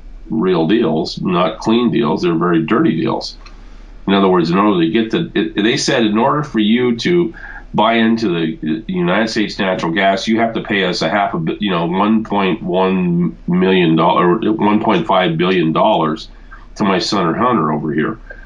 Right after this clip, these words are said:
I mean, that's just an unbelievable corruption going on there. But, um, it's, this is where it sits down. And of course, Trump is being impeached over something he didn't really have anything to do with. <laughs> It's pe-, impeachment through thin air.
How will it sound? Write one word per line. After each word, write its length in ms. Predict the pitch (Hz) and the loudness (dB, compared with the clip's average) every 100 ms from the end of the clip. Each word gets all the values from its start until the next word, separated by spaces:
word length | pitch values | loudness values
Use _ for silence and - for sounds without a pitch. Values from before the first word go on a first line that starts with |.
| - - | -16 -4
I 40 | 127 | 0
mean, 140 | 139 | 2
that's 180 | 160 196 | 2 2
just 220 | 185 - | 2 2
an 100 | 147 - | 0 2
unbelievable 720 | 147 151 127 151 185 113 101 | 4 4 4 4 2 2 -2
corruption 560 | - 127 226 - 190 | -2 0 0 -2 -4
going 240 | 170 165 135 | -2 -2 -2
on 180 | - 180 | -2 -2
there. 260 | 175 - - - - - - - - - | -2 -6 -10 -20 -20 -20 -20 -20 -12 -2
But, 280 | 92 - | 0 0
um, 400 | 92 82 78 76 - - - - - - - | 0 2 0 -2 -6 -20 -20 -18 -12 -10 -2
it's, 420 | 107 - - - - - - - - | 0 0 -2 -2 -8 -14 -14 -12 -4
this 180 | - - | 0 2
is 120 | 120 | 4
where 140 | 117 | 4
it 80 | 113 | 2
sits 280 | 110 123 113 | 0 -2 -2
down. 300 | 123 120 101 | 0 2 2
And 80 | 98 | 0
of 60 | |
course, 220 | - - - | -2 -4 -4
Trump 300 | 117 110 110 | 0 0 0
is 320 | 85 110 - - - - | -2 -2 -6 -14 -10 -2
being 200 | 117 123 | 0 2
impeached 460 | 107 - 139 - | 0 -2 -4 -2
over 200 | 101 82 82 | -2 0 0
something 420 | 104 90 92 87 | -2 -2 0 2
he 120 | 113 | 2
didn't 240 | 98 87 80 | 2 2 0
really 240 | 90 87 | 0 2
have 180 | 85 87 | 2 2
anything 260 | 87 87 78 | 0 0 0
to 60 | |
do 200 | 76 113 | 0 2
with. 260 | - - - - | 0 -2 -8 -10
<laughs> 200 | 131 131 | -8 -2
It's 340 | 359 - - - - - - - - - | -2 -2 -4 -10 -18 -20 -18 -18 -20 -8
pe-, 220 | - 117 | 0 2
impeachment 600 | - 101 127 127 - 110 113 | 2 0 0 0 0 -2 0
through 180 | 101 | 0
thin 240 | 85 107 104 | 2 2 2
air. 340 | 95 82 76 | 2 0 -4